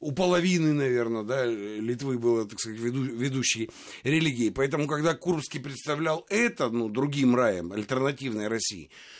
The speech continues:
но это хоть еще какую-то материальную связь имело.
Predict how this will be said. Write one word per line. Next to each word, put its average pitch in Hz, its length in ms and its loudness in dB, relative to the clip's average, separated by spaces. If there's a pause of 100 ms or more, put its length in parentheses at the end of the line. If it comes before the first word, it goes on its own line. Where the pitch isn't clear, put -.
(140)
но 120 160 0
это 135 160 2
хоть 143 220 -8
еще 143 240 -6
какую-то 135 600 -4
материальную 131 680 2
связь 98 340 -4
имело. 87 380 -10